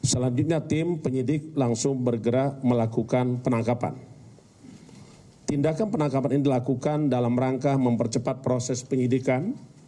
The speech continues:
Di samping itu juga, kita tahu bersama bahwa Saudara L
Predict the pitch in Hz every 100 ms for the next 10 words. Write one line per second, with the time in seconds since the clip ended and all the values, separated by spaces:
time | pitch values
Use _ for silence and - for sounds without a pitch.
0 | - - - - - - - - - -
1 | - - - 131 131 127 127 143 135 135
2 | 123 151 156 160 160 156 151 - - -
3 | - 113 139 120 131 131 127 135 131 135
4 | 131 127 120 123 127 135 170 185 - -
5 | - - - - - - - 113 139 147
6 | 143 143